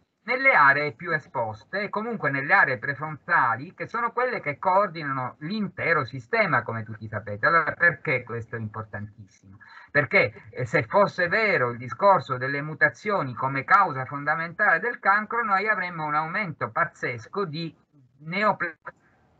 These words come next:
a carico del cervello.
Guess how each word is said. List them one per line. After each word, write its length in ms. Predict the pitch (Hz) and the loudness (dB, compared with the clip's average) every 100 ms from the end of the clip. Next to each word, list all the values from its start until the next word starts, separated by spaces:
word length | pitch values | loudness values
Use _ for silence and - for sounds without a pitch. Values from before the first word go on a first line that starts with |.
| _ _ _ _ _ - - 123 120 | _ _ _ _ _ -2 0 0 0
a 100 | 123 | -2
carico 360 | - 139 120 120 | 2 2 2 -4
del 480 | _ _ _ _ - | _ _ _ _ 0
cervello. 460 | 208 196 131 104 | 4 4 4 -4